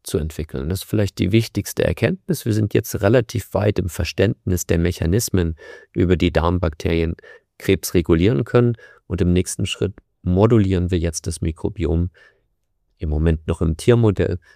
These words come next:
mit der Idee, neue präventive und therapeutische Ansätze zu entwickeln. Und der zweite, vielleicht wichtige Ansatz ist, dass wir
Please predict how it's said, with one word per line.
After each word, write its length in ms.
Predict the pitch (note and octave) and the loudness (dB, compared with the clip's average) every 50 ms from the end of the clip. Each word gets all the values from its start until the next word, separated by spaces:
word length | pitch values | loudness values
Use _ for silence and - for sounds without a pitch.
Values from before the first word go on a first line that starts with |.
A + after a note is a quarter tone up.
| _ _ _ _ _ _ | _ _ _ _ _ _
mit 200 | - F2+ E2 - | -2 -2 0 0
der 80 | F2 A#1+ | 0 0
Idee, 420 | - D#2 D#2 - D#2+ D#2+ E2 D#2+ | 0 -4 -2 0 2 2 4 2
neue 320 | D#2+ D#2 E2 F2 G2+ F#2+ | 2 2 4 4 4 2
präventive 680 | F2+ - - - F2+ F#2 G2+ F#2 F2 - - F2+ E2 - | 2 -2 -4 -4 -2 0 0 -2 -2 -4 -8 -8 -6 -6
und 160 | F2+ - D2+ - | -6 -6 -6 -4
therapeutische 800 | - E2 E2 E2 D#2+ - - E2 E2+ F2 - F2+ - - - | -4 -4 -4 -4 -6 -4 -4 -4 -4 -4 -6 -8 -6 -6 -6
Ansätze 480 | D#2+ - F2 E2 E2 E2+ - - - - | -4 -6 -6 -6 -6 -6 -8 -8 -10 -10
zu 160 | - - - | -8 -6 -6
entwickeln. 580 | E2 E2+ - - D2 - - G#2+ G2+ G#2 G#2+ A2 _ _ _ _ _ _ _ _ _ _ _ _ _ _ _ _ _ | -6 -4 -4 -6 -6 -6 -10 -10 -10 -10 -12 -14 _ _ _ _ _ _ _ _ _ _ _ _ _ _ _ _ _
Und 160 | _ G#2 F#2+ | _ 0 2
der 80 | G#2 F#2 | 2 2
zweite, 640 | - - - F#2+ F#2 C3 D3 D3 - D#3+ D#3 E3 F3 - _ _ - | 0 2 0 2 4 4 4 4 4 4 4 2 -2 -6 _ _ -20
vielleicht 320 | - - B2 A#2+ A2+ - - | -4 -2 0 0 0 2 2
wichtige 380 | A#2+ A2 - - A2+ - G#2+ | 2 2 2 0 0 2 2
Ansatz 360 | G#2 A2 G#2 G#2+ A#2 A#2 - | 2 2 2 0 0 -4 -4
ist, 200 | - E2+ - - | -8 -8 -6 -4
dass 200 | - F2+ - - | -4 -4 -4 0
wir 400 | - F2+ F2+ F2+ F2+ F2+ F2 G2 | 2 2 2 4 2 0 -4 -6